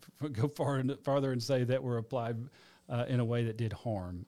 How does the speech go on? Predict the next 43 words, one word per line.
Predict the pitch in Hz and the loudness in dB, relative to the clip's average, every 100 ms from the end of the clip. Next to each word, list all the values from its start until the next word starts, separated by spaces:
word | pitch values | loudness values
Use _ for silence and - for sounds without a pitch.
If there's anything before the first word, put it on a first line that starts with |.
| - | -6
Uh, | 113 104 | -2 -2
what | 104 147 | 0 0
we | 160 165 | 0 0
saw | - 127 120 | 2 2 0
the | 113 | 0
Zuckerberg | 107 127 131 120 120 | -2 -2 -2 -2 -2
money | 113 113 110 | -2 -2 -4
come | 110 120 113 | -6 -6 -4
into | 117 120 117 104 | -2 -4 -4 -4
was | 104 104 110 | -4 -4 -4
essentially | 101 156 143 110 | -4 -4 -4 -4
those | 101 | -4
drop | 98 101 92 | -4 -6 -6
boxes. | - 82 - 95 92 | -12 -12 -10 -12 -8
There | 110 | -6
was | 110 110 | -4 -6
over | 107 107 | -6 -8
three | - 120 | -6 -4
hundred | 117 113 104 | -2 -4 -6
drop | 110 107 | -8 -8
boxes | 113 104 - 107 - - _ _ _ _ | -10 -10 -8 -8 -10 -14 _ _ _ _
that | 143 | -2
were | 147 | 0
used | 147 139 143 127 | 2 4 4 2
across | 117 127 123 - | 0 0 0 -2
the | 113 | -4
state, | - 123 120 | -2 -2 0
mostly | 123 139 - 127 | 2 2 2 0
in | 117 | 0
the | |
metro | 113 113 - 117 | 0 -2 -2 -4
Atlanta | 110 110 113 110 107 | -2 -2 -4 -4 -4
area. | 110 110 107 101 - _ _ _ - | -4 -4 -4 -6 -8 _ _ _ -4
Um, | 107 104 104 135 | -2 0 -2 -2
but | 123 | -2
the | 127 | 0
process | - 185 220 - 135 120 117 | -2 -2 -2 0 0 2 0
for, | - 123 117 113 - | -2 -2 0 -2 -4
for | 123 | -6
distributing | 110 101 - 156 143 123 | -4 -6 -4 -4 0 0
those | 113 104 | 0 -2
drop | 113 107 | -4 -6
boxes, | 104 101 98 110 104 101 | -8 -10 -10 -8 -8 -8